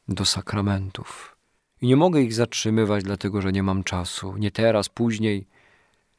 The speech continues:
albo jestem zmęczony. Moc sakramentów jest dana kapłanowi po to, żeby był dwadzieścia cztery godziny dla ludzi. Ten, kto jakby tego nie rozumie, nigdy nie będzie dwadzieścia cztery godziny dla ludzi.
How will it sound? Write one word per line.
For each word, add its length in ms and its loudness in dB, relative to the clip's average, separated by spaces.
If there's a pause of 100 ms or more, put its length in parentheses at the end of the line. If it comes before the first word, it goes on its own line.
(440)
albo 140 -6
jestem 260 -2
zmęczony. 680 -4 (1300)
Moc 200 2
sakramentów 800 0
jest 160 2
dana 240 6
kapłanowi 520 0
po 220 4
to, 140 -2
żeby 220 0
był 180 -2
dwadzieścia 600 0
cztery 320 -6
godziny 420 -2
dla 160 -2
ludzi. 500 -6 (1000)
Ten, 540 0 (300)
kto 180 -2
jakby 320 0
tego 220 4
nie 160 6
rozumie, 640 2 (600)
nigdy 420 4
nie 140 2
będzie 600 -4 (360)
dwadzieścia 500 0
cztery 300 -6
godziny 400 -2
dla 180 -6
ludzi. 380 -10